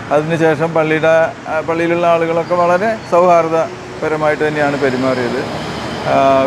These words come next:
കുളിക്കാനും അതുപോലെ ഡ്രസ്സ് കഴുകാനും ഒക്കെ അവസരം ലഭിച്ചു. അപ്പോൾ അതൊക്കെ ചെയ്ത് ഞാനിപ്പോൾ പുറപ്പെടാൻ പോവാണ്. പിന്നെ കമ്മിറ്റിക്കാരിൽ പകുതിയിലധികം പേർക്കും അദ്ദേഹത്തിന് അവിടെ ഒരു, ഏ, കിടക്കാനുള്ള സ്ഥലം കൊടുക്കാമായിരുന്നു എന്നുള്ള അഭിപ്രായങ്ങളൊക്കെ വന്നു. അത് തന്നെയാണ്, അത്ര തന്നെ ഞാൻ ആ വീഡിയോ കൊണ്ട് ഉദ്ദേശിച്ചിട്ടുള്ളൂ.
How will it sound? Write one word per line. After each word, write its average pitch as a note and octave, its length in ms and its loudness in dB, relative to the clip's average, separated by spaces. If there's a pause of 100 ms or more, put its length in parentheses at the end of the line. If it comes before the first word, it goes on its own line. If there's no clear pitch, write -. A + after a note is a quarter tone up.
കുളിക്കാനും C#3+ 600 2
അതുപോലെ C3+ 320 2
ഡ്രസ്സ് C3 340 -2
കഴുകാനും B2 640 0
ഒക്കെ B2 160 -2
അവസരം B2 420 0
ലഭിച്ചു. A#2+ 300 -4 (300)
അപ്പോൾ C3 140 -2
അതൊക്കെ C#3+ 280 2
ചെയ്ത് D#3+ 340 2
ഞാനിപ്പോൾ F3 320 2
പുറപ്പെടാൻ F3 460 2
പോവാണ്. F3 380 2 (180)
പിന്നെ E3+ 300 0 (520)
കമ്മിറ്റിക്കാരിൽ E3+ 840 2
പകുതിയിലധികം D#3+ 600 2
പേർക്കും D3+ 680 -2
അദ്ദേഹത്തിന് C#3 500 -2
അവിടെ C#3 240 0
ഒരു, C#3 420 0 (460)
ഏ, B2+ 420 -4
കിടക്കാനുള്ള B2+ 520 -2
സ്ഥലം C#3 240 -2
കൊടുക്കാമായിരുന്നു D#3 840 0
എന്നുള്ള D#3+ 320 0
അഭിപ്രായങ്ങളൊക്കെ C3+ 720 0
വന്നു. C3 280 -2
അത് E3 160 0
തന്നെയാണ്, G#3+ 320 4
അത്ര B2 160 -2
തന്നെ F#3 260 0
ഞാൻ E3 260 0
ആ D#3+ 80 2
വീഡിയോ D3+ 300 2
കൊണ്ട് D3+ 160 0
ഉദ്ദേശിച്ചിട്ടുള്ളൂ. B2+ 680 -4